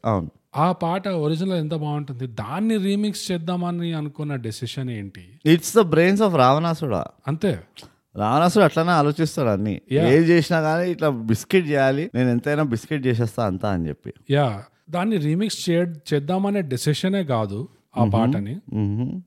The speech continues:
Speaker 2: దాన్ని ఎలా రీమిక్స్ చేశారో అనేది కూడా చూస్తే ఒక, ఒక విధంగా
Speaker 1: మ్హూ.
Speaker 2: నిజంగా అక్కడే క్రైమ్ అనిపిస్తుంది నీకు.
Speaker 1: యా, అక్కడే ఆ జూనియర్ లాయర్‌ని ఎల్లగొట్టాల్సి ఉండేది.
Speaker 2: ఆ పాటలో ఉన్న మెలడీ గానీ,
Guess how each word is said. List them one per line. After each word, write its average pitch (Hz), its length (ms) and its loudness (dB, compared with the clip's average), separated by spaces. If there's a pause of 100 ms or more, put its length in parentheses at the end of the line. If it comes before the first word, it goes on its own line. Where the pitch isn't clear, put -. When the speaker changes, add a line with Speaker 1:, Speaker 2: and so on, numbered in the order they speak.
(220)
Speaker 2:
దాన్ని 196 220 0
ఎలా 139 360 2
రీమిక్స్ 220 500 2
చేశారో 165 400 -2
అనేది 143 300 -4
కూడా 131 180 -4
చూస్తే 117 420 -8
ఒక, 107 200 -6
ఒక 107 400 -10
విధంగా 107 540 -6 (120)
Speaker 1:
మ్హూ. 120 420 0 (200)
Speaker 2:
నిజంగా 147 340 0
అక్కడే 190 320 -2
క్రైమ్ 131 380 -4
అనిపిస్తుంది 110 520 -8
నీకు. 95 160 -16 (180)
Speaker 1:
యా, 123 200 6 (160)
అక్కడే 196 520 2
ఆ 151 180 4
జూనియర్ 156 360 2
లాయర్‌ని 170 340 2
ఎల్లగొట్టాల్సి 127 580 2
ఉండేది. 87 200 -4 (280)
Speaker 2:
ఆ 139 80 4
పాటలో 170 720 -2
ఉన్న 160 260 -2 (680)
మెలడీ 147 460 0
గానీ, 110 420 -6